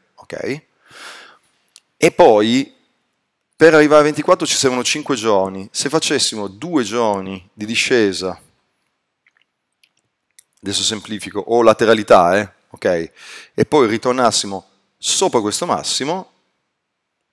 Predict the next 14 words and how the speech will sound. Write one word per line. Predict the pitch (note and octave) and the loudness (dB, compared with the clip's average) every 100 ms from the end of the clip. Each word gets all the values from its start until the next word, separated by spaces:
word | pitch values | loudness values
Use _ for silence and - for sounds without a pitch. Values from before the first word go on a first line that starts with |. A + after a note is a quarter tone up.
| _ _ _ _ _ | _ _ _ _ _
quanto | A2+ G#2+ G2 G#2 | -18 -18 -10 -6
amo | G2+ A2+ A#2+ B2 | -4 -4 -6 -10
quando | A#2 G2 F#2+ F#2 F#2 | -12 -12 -12 -12 -14
c'è | F2+ - - | -14 -16 -18
questa | - - - G2+ | -16 -16 -14 -16
cosa | - G2 F2+ | -14 -14 -14
inserita, | F2+ F2 - G#2 A#2+ B2+ D#3 D3+ _ | -16 -14 -12 -12 -14 -14 -14 -14 _
ok, | - - - - - _ _ - - - | -20 -20 -20 -20 -20 _ _ -20 -20 -6
e | - | -4
poi | - D3+ | 0 0
tornassimo | C3+ B2+ A2 - G#2 G2 | 0 2 2 0 -6 -8
sopra | - - D3 G#2 | -6 -4 -6 -6
questo | F#2 F2+ A#2 | -8 -8 -8
massimo, | G#2 E2 - A#2+ C#3+ F3+ | -8 -8 -8 -6 -6 -6